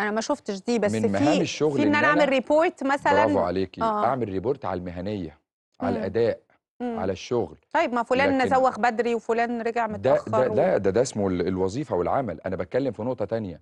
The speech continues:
Speaker 1: مم.
Speaker 2: فلان
Speaker 1: يعني ده يجوز، ده تمام؟
Speaker 2: لا، مش يجوز، ده، ده من واقع العمل.
Speaker 1: ده، ده لازم يحصل.
Speaker 2: لازم إن إحنا بنتابع.
Speaker 1: آه،
Speaker 2: يعني
Speaker 1: مفيش إنه
Speaker 2: النهاردة
Speaker 1: فتنت عليا وإخص عليك
Speaker 2: لا، مفيش
Speaker 1: وأنت،
Speaker 2: حاجة اسمها
Speaker 1: وأنت
Speaker 2: فتنت، مش في
Speaker 1: نادله.
Speaker 2: رولز.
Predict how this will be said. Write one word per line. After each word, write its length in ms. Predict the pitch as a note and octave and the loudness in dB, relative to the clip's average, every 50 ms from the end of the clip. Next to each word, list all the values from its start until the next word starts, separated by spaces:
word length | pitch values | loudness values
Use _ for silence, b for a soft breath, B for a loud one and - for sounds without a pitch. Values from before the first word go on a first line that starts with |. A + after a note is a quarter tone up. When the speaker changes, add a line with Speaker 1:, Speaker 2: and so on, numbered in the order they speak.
| _ - | _ -16
Speaker 1:
مم. 260 | A#3+ A#3 A3 G#3+ G#3+ G#3+ _ | -14 -14 -14 -14 -18 -12 _
Speaker 2:
فلان 200 | - G#3 G#3 A#3 | -4 0 2 2
Speaker 1:
يعني 160 | A#3 A#3 B3 | 2 2 2
ده 180 | A3 D4 D4+ D4 | 2 4 4 2
يجوز، 280 | B3+ B3 B3+ A3 F#3+ | 2 2 0 0 0
ده 120 | - A#3 A#3 | 0 -2 -2
تمام؟ 300 | - B3+ A3+ G#3+ F#3+ F#3 | 0 -2 -2 -2 -2 0
Speaker 2:
لا، 200 | G3+ C3 - - | 0 0 0 0
مش 240 | G#2+ G2+ - - G2 | -2 -6 -4 -4 -4
يجوز، 520 | F2 E2+ G#2 B2+ D#3 C#3+ A2 E2+ D#2+ D2+ | -4 -4 -4 -4 -4 -4 -6 -8 -10 -12
ده، 160 | D#2 D#2 F#2 | -6 -4 -4
ده 160 | F2+ F#2+ A#2+ B2+ | 0 0 0 0
من 120 | B2 A2 | 0 -2
واقع 280 | A2 B2+ D3 - A2+ F#2 | -2 -4 -2 -2 -4 -4
العمل. 420 | E2+ E2 E2+ G#2+ B2 A2+ D#2+ C#2+ - _ _ _ _ _ _ - | -2 -2 -4 -4 -4 -6 -8 -12 -16 _ _ _ _ _ _ -10
Speaker 1:
ده، 180 | F#3 G3+ G#3 | -6 -4 -4
ده 160 | - G3+ A3+ | -2 0 2
لازم 320 | A3+ B3 C4 B3+ G#3 G#3+ G3+ | 2 4 4 2 2 0 -2
يحصل. 120 | G3 F#3 A#2+ | 0 2 4
Speaker 2:
لازم 400 | C3+ D3 D3 D3+ A2+ A2 G2+ G2 | 6 6 4 4 2 0 0 0
إن 140 | G2+ G2+ G2 | -2 -2 -4
إحنا 200 | B2+ - B2+ G#2 | -4 -4 -4 -4
بنتابع. 560 | F#2+ G2 F#2+ - - G2 C3+ A#2+ F#2+ F2 D#2+ - - | -2 -4 -4 0 2 2 2 2 0 -2 -6 -6 -10
Speaker 1:
آه، 220 | - G#3+ G#3+ G#3 G#3 G#3 G3 | -8 -6 -6 -6 -6 -6 -6
Speaker 2:
يعني 60 | - | -6
Speaker 1:
مفيش 200 | - - C#4 - - | -2 -2 0 0 2
إنه 40 | C#4 | 2
Speaker 2:
النهاردة 260 | B3 C4+ C4+ C4 B3+ | 2 2 2 2 2
Speaker 1:
فتنت 280 | - - - D4+ - | 2 2 2 2 2
عليا 440 | - A3 A#3 A#3 B3 C#4+ C4+ B3+ B3 | 2 2 4 4 4 4 4 4 4
وإخص 280 | A#3 G#3+ G#3+ - - - | 4 2 0 -2 -2 0
عليك 260 | A3+ G3 G#3 A#3 - | 0 2 2 2 4
Speaker 2:
لا، 60 | D3 E3+ | 4 4
مفيش 100 | - - | 4 2
Speaker 1:
وأنت، 160 | B2+ C3 - | 0 0 0
Speaker 2:
حاجة 140 | - E3+ E3+ | 0 0 0
اسمها 180 | - G3+ F3 E3 A#2+ | 0 0 0 -2 -2
Speaker 1:
وأنت 140 | A#2 A2 C#3+ | -2 0 0
Speaker 2:
فتنت، 160 | D#3 G#3+ G#3 A#3 | 0 0 0 -2
مش 140 | B3 A#3 | -2 -2
في 80 | A3 - | 0 0
Speaker 1:
نادله. 120 | E3+ E3 E3+ | 2 4 4
Speaker 2:
رولز. 360 | F3+ D#3 A2+ F2+ - _ _ | 2 0 -2 -8 -14 _ _